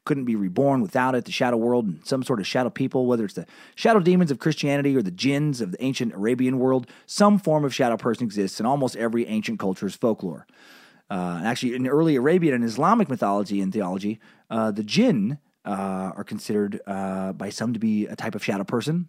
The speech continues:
Uh, the jinn are supernatural creatures. According to the Quran and certain ancient records, the jinn were created from smokeless and scorching fire.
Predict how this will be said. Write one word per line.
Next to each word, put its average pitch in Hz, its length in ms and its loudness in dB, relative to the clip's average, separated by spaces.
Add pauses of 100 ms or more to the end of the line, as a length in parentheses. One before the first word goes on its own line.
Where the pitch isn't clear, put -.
(140)
Uh, 95 160 -6
the 95 80 -4
jinn 113 180 -4
are 110 140 -2
supernatural 151 540 0
creatures. 123 420 -2
According 135 300 -2
to 110 40 -4
the 101 60 -6
Quran 143 480 0 (380)
and 98 100 -8
certain 113 300 -4
ancient 139 280 -4
records, 127 420 0
the 117 80 -4
jinn 131 340 -2
were 113 100 -2
created 127 360 -2
from 104 220 -2
smokeless 165 640 0
and 117 160 -6
scorching 151 400 -2
fire. 170 500 2